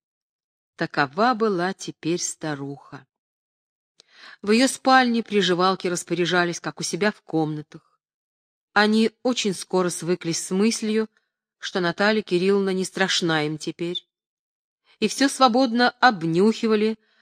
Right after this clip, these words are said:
шарили во всех уголках, а под вечер располагались у самой кровати вокруг стола.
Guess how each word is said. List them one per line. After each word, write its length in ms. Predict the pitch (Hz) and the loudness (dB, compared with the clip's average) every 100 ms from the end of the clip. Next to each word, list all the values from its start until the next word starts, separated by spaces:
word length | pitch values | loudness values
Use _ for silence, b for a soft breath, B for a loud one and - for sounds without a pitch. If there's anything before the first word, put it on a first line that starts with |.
| b | b
шарили 640 | - - 151 170 202 208 196 | -8 -4 2 4 4 4 2
во 120 | 196 | 0
всех 320 | - 190 - | 0 -2 0
уголках, 800 | 180 190 190 - 175 180 - _ _ _ _ _ _ _ | 0 0 -2 0 0 0 -6 _ _ _ _ _ _ _
а 120 | - 180 | 0 2
под 180 | 190 | 2
вечер 480 | 156 202 220 202 190 b b _ | 4 4 4 2 -4 b b _
располагались 880 | 170 - 165 160 151 170 170 156 - | -4 -4 0 0 2 0 0 -6 -10
у 60 | 156 | -12
самой 380 | - 170 175 156 | -4 -2 -2 -6
кровати 640 | - 151 143 139 139 147 | -2 -2 0 -4 -6 -8
вокруг 340 | 135 - 147 | -10 -8 -12
стола. 580 | - - 139 131 120 120 | -12 -8 -6 -6 -10 -12